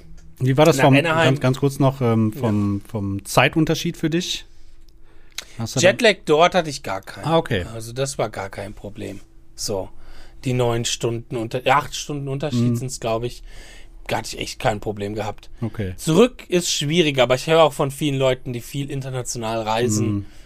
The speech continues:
Speaker 2: Ähm,
Speaker 1: Ja gut, wenn du dahin fliegst, hast du auch ein bisschen aufgeregt, du freust dich. Ist nochmal eine andere Geschichte
Speaker 2: Ja, ja.
Speaker 1: auch, ne?
Speaker 2: Das kann sein, ja. Ich hab,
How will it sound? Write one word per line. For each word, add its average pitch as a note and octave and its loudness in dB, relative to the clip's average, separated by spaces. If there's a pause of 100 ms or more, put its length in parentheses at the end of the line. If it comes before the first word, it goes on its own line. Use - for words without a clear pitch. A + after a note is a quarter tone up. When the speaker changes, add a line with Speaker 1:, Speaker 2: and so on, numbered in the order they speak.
(160)
Speaker 2:
Ähm, A2 -4 (180)
Speaker 1:
Ja A#2 6
gut, C3 4
wenn C3+ 6
du A#2+ 4
dahin B2+ 4
fliegst, C3 -2
hast C#3 -2
du C#3 2
auch A#2+ 4
ein A#2 2
bisschen A#2 -4
aufgeregt, G#2+ -4
du A#2 -4
freust G#2 -2
dich. G#2+ -2
Ist - -6
nochmal B2 0
eine G#2+ 0
andere A2 -2
Geschichte G#2 -4
Speaker 2:
Ja, G2+ -4
ja. E2+ -4
Speaker 1:
auch, F2 -6
ne? F#2 -8 (640)
Speaker 2:
Das - -10
kann E3 -2
sein, A2 -2
ja. A#2+ -4 (340)
Ich - -6
hab, A#3 -2